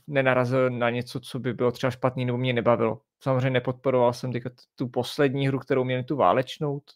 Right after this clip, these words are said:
to bylo trošku jakoby stranou, ale tak z těch menších asi jako tyhle ty. A jinak samozřejmě těch vydavatelů je strašně moc, že jo, těch zahraničních. Takže oblíbit si někoho ve chvíli, kdy mám od něj jenom jednu hru, eh, je těžko říct.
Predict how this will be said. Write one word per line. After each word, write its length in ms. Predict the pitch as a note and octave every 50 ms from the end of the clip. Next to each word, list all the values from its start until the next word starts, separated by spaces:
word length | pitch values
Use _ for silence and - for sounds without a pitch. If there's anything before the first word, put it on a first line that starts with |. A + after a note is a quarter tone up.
| _ _
to 100 | - B2+
bylo 140 | A#2 A2+ A2+
trošku 320 | A#2 - - - - - B2
jakoby 240 | - - A#2 C3
stranou, 500 | B2+ - - - F#2+ G#2 G#2+ A2+ G#2 -
ale 220 | - A2 A2+ A#2+ B2 _ - - - - - - - _ _
tak 180 | - A#2+ - -
z 80 | -
těch 200 | - - C3 B2
menších 400 | - B2+ A#2+ A2+ - - B2+ B2 - -
asi 420 | B2+ - - - - - - C#3
jako 280 | C3 A#2+ A#2+ A#2+ - C3
tyhle 360 | - - C#3 A#2+ B2+ C3+ C3+ C#3 - - -
ty. 220 | - A#2 A#2+ B2 A#2
A 100 | A2 B2
jinak 180 | C3 C3+ B2+
samozřejmě 280 | - - C3+ C3 C3 B2
těch 160 | C3+ B2+ -
vydavatelů 460 | C3+ B2+ A#2+ A#2 A#2 - B2+ A2+ A#2
je 60 | A2+
strašně 640 | A#2 - - _ _ - - A2+ A2 - - C3+ B2+
moc, 280 | A#2 G#2 G#2 G#2 - -
že 100 | - G#2
jo, 80 | G2+ G#2 _ _ _ _ _ - _ _ _
těch 140 | - B2+ A#2
zahraničních. 420 | A#2+ A#2 A2+ A#2+ A2+ - - A#2+
Takže 320 | A#2 A#2 A#2 A#2+ B2+ B2 B2 - - - - -
oblíbit 460 | B2+ C#3+ C3 C#3 D3 D3 C3+ D3 C#3+
si 120 | - - D3+
někoho 320 | C#3+ C3+ B2+ - C3+ C#3 C3+
ve 80 | C#3
chvíli, 300 | C3 - - C#3+ C3+ C3+
kdy 100 | A#2+ C3+
mám 200 | C3 C3+ C3+ B2+
od 60 | B2+
něj 180 | C3 B2 C3+ C3
jenom 180 | C3+ C#3 D3 C#3+
jednu 300 | C3+ B2 C3+ D3 D3 C#3
hru, 320 | C3+ C#3+ C#3+ C#3+ C#3+ - _ - - - - - _ _ _ _ - - C#3 C#3 C#3 C3+ C3+ C3+
eh, 60 | C3+
je 140 | C3+ C#3+ C#3+
těžko 380 | - D3 C3 - - - D#3+ D3
říct. 400 | C#3 C3+ C#3+ D#3 - - -